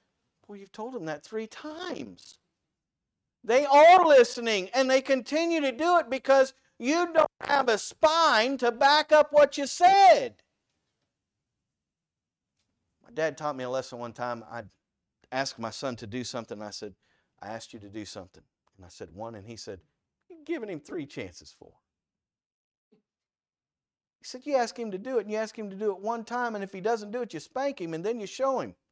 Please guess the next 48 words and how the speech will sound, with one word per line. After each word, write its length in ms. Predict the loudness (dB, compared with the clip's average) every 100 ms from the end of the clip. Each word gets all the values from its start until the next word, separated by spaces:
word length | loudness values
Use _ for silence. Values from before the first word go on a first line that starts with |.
| _ _ _ _
what 220 | -10 -6
you 80 | -6
expect 480 | -6 -4 -2 -2 -4
him 120 | -6
to 120 | -6
do. 340 | -4 -4 -6 -8 _ _ _
And 180 | -10 -8
when 180 | -10 -8
you 60 | -4
ask 280 | -4 -4 -6
him 160 | -6
again 280 | -2 0 0
and 120 | -2
he 80 | -4
doesn't 380 | 0 0 -2 -4
do 160 | -2
it, 100 | -2
you 80 | 0
don't 180 | -2 -2
count 280 | -4 -4 -6
to 80 | -12
three. 340 | -8 -8 -8
You 60 | -6
just 260 | -6 -6
grab 300 | -2 0 0
him 120 | -4
and 120 | -8 -8
you 60 |
spank 380 | -10 -4 -2 -2
him." 140 | -8 -14 _ _ -14
He 120 | -10
said, 260 | -2 -4 -2
"And 220 | -6 0
then 220 | 2 2
when 120 | -2
he 100 | -4
does 500 | -10 0 6 6 4
it, 120 | -2 -2
you 120 | -4
praise 540 | 4 6 8 6 2
him." 280 | -2 -2 -10 _ _ _ _ _ _ _ _ _ _ _ _ _ _ _ _ _
You 60 | -20
see, 200 | -14 -10
that's 260 | -10 -10
discipline. 500 | -10 -10 -10 -18 -20 _ _ _ _ _ _ _ _ _
It's 140 | -20
both 320 | -10 -8 -8 -10
negative 500 | -10 -8 -10 -10